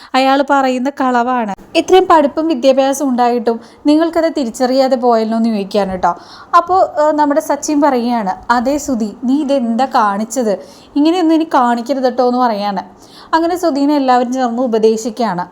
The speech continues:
അടുത്ത സീനിൽ ശ്രുതി റൂമിൽ വെച്ചിട്ട് സുധിയോട് ചോദിക്കുകയാണ്, "സുധി, നിനക്കെന്താ തലക്ക് വല്ല പ്രാന്താണോ? ഏ, എന്തിനാ സുധി എന്നെ ഇങ്ങനെ ദ്രോഹിക്കുന്നത്? നിനക്ക് വേണ്ടിയിട്ടാണ് ഞാൻ ജീവിക്കുന്നത്. നിനക്ക് വേണ്ടി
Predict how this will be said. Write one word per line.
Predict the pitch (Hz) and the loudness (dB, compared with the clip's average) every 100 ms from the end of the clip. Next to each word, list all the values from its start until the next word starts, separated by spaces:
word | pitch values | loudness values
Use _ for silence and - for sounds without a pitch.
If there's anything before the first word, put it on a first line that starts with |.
| - | -6
അടുത്ത | 247 262 311 | -4 -2 -2
സീനിൽ | 320 277 240 247 | 0 0 2 -2
ശ്രുതി | 294 269 226 247 - | -2 -4 -4 -6 -6
റൂമിൽ | 262 240 233 247 | -2 0 0 0
വെച്ചിട്ട് | 269 247 214 247 | 0 -2 -2 -4
സുധിയോട് | 254 214 220 220 240 - - - - | -4 -2 0 0 -2 -6 -14 -20 -10
ചോദിക്കുകയാണ്, | - 254 233 233 262 190 - - - | 0 0 0 -2 -4 -4 -8 -20 -16
"സുധി, | - 330 240 285 | 0 2 2 0
നിനക്കെന്താ | 339 262 269 359 302 349 320 | 0 0 0 -2 0 0 0
തലക്ക് | 254 254 302 | 0 0 0
വല്ല | 311 | 0
പ്രാന്താണോ? | 339 311 277 254 269 285 320 285 233 - - - - | 0 2 2 4 2 0 2 2 0 -4 -14 -20 -6
ഏ, | 294 339 - - - - - | -4 -4 -10 -20 -20 -6 0
എന്തിനാ | 254 262 311 415 | 2 2 0 0
സുധി | 427 330 311 294 | 0 0 0 0
എന്നെ | 277 | 0
ഇങ്ങനെ | 294 269 285 359 | 0 0 0 0
ദ്രോഹിക്കുന്നത്? | 311 285 269 285 294 294 294 233 - | 0 2 2 0 -2 0 0 -2 -4
നിനക്ക് | 220 240 247 254 320 | -4 -2 -4 -4 -2
വേണ്ടിയിട്ടാണ് | 294 262 254 269 302 277 | 0 0 -2 -2 -2 0
ഞാൻ | 262 277 | 0 0
ജീവിക്കുന്നത്. | 285 262 269 285 262 262 247 - - - - - | 0 -2 -4 -2 -2 0 -2 -6 -20 -20 -20 -4
നിനക്ക് | 262 269 277 330 | 0 0 0 -2
വേണ്ടി | 320 294 | 0 -2